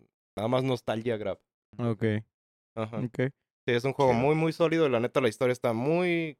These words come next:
Speaker 1: cabrona. El soundtrack está muy cabroncísimo. Eso es lo que me hypea más porque ya lo quiero escuchar remasterizado.
Speaker 2: Yo
Speaker 3: Pues.
Speaker 2: solo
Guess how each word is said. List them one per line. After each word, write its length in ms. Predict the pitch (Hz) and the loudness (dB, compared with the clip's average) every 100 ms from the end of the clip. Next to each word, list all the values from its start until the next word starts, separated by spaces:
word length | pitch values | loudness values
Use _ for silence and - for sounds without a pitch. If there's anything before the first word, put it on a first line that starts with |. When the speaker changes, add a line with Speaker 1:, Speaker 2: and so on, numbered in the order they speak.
| _ - | _ 0
Speaker 1:
cabrona. 680 | 117 131 151 156 156 156 - - | 2 2 2 2 0 -2 -6 -20
El 120 | 87 _ 135 | -20 _ 0
soundtrack 380 | 131 - 120 | 0 2 0
está 240 | 98 - 110 | -2 -4 0
muy 240 | 120 131 | 0 0
cabroncísimo. 600 | 127 110 110 131 131 127 | 0 -2 -2 -4 -2 0
Eso 160 | 120 127 | 0 -2
es 120 | 117 127 | -4 2
lo 160 | 107 | 2
que 80 | 107 | 2
me 80 | 95 | 0
hypea 280 | 98 - 117 | 0 2 2
más 180 | 123 123 | 2 0
porque 220 | 123 110 | -2 0
ya 60 | 107 | 0
lo 100 | 107 | 2
quiero 120 | 110 | 0
escuchar 300 | - - 101 | -4 -6 -2
remasterizado. 840 | 110 98 - 143 151 127 131 135 _ - | -2 -4 0 2 4 2 0 -2 _ 4
Speaker 2:
Yo 120 | 160 | 6
Speaker 3:
Pues. 80 | 180 | 8
Speaker 2:
solo 440 | 202 214 240 226 | 6 6 6 6